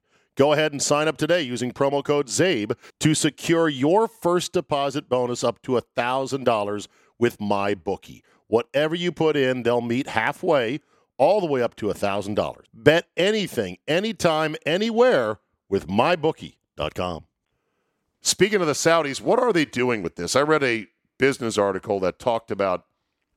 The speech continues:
I think it was Front Office Sports, that laid it out basically saying, look, they changed the laws in the kingdom to allow for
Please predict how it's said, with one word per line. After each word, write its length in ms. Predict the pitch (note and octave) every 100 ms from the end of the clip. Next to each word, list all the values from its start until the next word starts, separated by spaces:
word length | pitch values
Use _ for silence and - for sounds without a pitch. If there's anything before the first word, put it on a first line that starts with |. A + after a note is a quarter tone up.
| _
I 40 | B2
think 120 | C#3
it 40 |
was 80 | A#2
Front 260 | - A#2 A2
Office 300 | G#2 - F2+
Sports, 540 | - G#2+ F#2+ D#2+ - _ _ _ _ _ _ _
that 180 | - B2+ _ _
laid 180 | D#3 F3
it 80 |
out 200 | D3+ B2
basically 380 | - A#2 - -
saying, 300 | G2+ A2 G2+
look, 260 | G#2 F2 _
they 120 | G2+
changed 560 | - C#3+ D3+ D#3 D#3 A2
the 80 |
laws 600 | G#2+ G#2 F#2+ C#2+ C2+ - -
in 100 | G2
the 60 | F#2
kingdom 500 | - G#2+ D2+ A1+ A#1+ _ _ _ _ -
to 160 | B2+
allow 600 | A2+ G#2+ A2+ B2 A#2+ A#2+ - _
for 640 | _ - A2 G#2 G2+ G2 G2